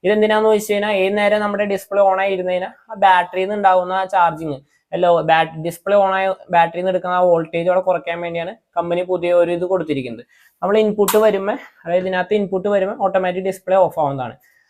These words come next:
അപ്പൊ അങ്ങനെ ഡിസ്പ്ലേയിൽ നമുക്ക് ഡീറ്റെയിൽസും കാര്യങ്ങളൊക്കെ എത്ര വാട്ട്സ്, എത്ര ലോഡ് കാര്യങ്ങളൊക്കെ ഇതിനകത്ത് അറിയാൻ പറ്റും. പിന്നെ ഇത് നമ്മുടെ ഇൻവെർട്ടർ on ചെയ്യാനും ഓഫ് ചെയ്യാനുള്ള സ്വിച്ച്. അപ്പൊ ഇത് സോളാറിന് പറ്റുന്ന ഒരു ഇൻവെർട്ടർ ആണ്, അതായത് ഗ്രിഡ് ചാർജിങ് സ്വിച്ച് ഉള്ള ഒരു ഇൻവെർട്ടർ ആണ്. നമ്മുടെ ഇൻവെർട്ടറിന്റെ ബാക്ക് സൈഡ് നോക്കി നമുക്ക് അറിയാൻ പറ്റും.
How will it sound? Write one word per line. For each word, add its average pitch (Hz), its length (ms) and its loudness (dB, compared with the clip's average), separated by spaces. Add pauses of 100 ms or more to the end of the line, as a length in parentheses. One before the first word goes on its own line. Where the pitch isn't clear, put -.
(120)
അപ്പൊ 190 140 2
അങ്ങനെ 214 280 2
ഡിസ്പ്ലേയിൽ 214 460 2
നമുക്ക് 220 160 4
ഡീറ്റെയിൽസും 208 440 0
കാര്യങ്ങളൊക്കെ 196 400 0
എത്ര 185 220 0
വാട്ട്സ്, 180 460 2
എത്ര 175 200 -6
ലോഡ് 165 360 -2
കാര്യങ്ങളൊക്കെ 151 480 -4
ഇതിനകത്ത് 151 240 -4
അറിയാൻ 147 340 0
പറ്റും. - 260 -8 (380)
പിന്നെ 175 140 -2
ഇത് 175 80 -2
നമ്മുടെ 196 260 0
ഇൻവെർട്ടർ 185 340 2
on 175 220 2
ചെയ്യാനും 175 220 0
ഓഫ് 160 160 -4
ചെയ്യാനുള്ള 160 280 -6
സ്വിച്ച്. 165 320 -14 (320)
അപ്പൊ 170 160 -2
ഇത് 202 220 2
സോളാറിന് 185 840 2
പറ്റുന്ന 185 320 -2
ഒരു 196 100 0
ഇൻവെർട്ടർ 175 340 -2
ആണ്, 151 140 -4
അതായത് 156 280 -2 (440)
ഗ്രിഡ് 165 260 0
ചാർജിങ് 175 320 4
സ്വിച്ച് 175 260 -8
ഉള്ള 185 220 2
ഒരു 190 140 4
ഇൻവെർട്ടർ 165 340 -2
ആണ്. 156 260 -8
നമ്മുടെ 175 180 -6
ഇൻവെർട്ടറിന്റെ 170 360 -6
ബാക്ക് 170 200 2
സൈഡ് 160 220 -4
നോക്കി 165 240 -6
നമുക്ക് 156 180 -4
അറിയാൻ 139 320 -2
പറ്റും. - 260 -10